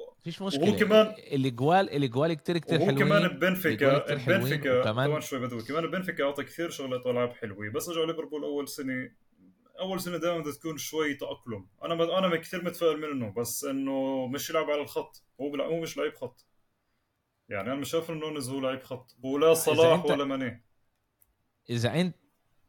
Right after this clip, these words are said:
Speaker 1: إذا أنت كنت تشاهده ببنفيكا، كنت تعرف إنه هو بيجي على الخط ومش، آه، آه، كرقم تسعة. هو مر-، تمركزه الحقيقي هو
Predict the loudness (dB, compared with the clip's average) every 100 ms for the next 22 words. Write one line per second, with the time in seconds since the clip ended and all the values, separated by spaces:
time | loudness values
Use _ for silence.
0 | _ _ _ _ _ -20 -8 -2 0 0
1 | 0 2 2 2 2 2 2 2 0 0
2 | -4 -4 -2 -2 -2 0 0 0 -2 -2
3 | 0 2 0 0 -2 -4 -6 -10 -10 -8
4 | -6 -4 -6 -6 -8 -8 -4 -4 -4 -8
5 | -8 -10 -6 -4 0 0 2 0 0 -2
6 | 0 0 -2 -2 -2 -2 0 0 0 -2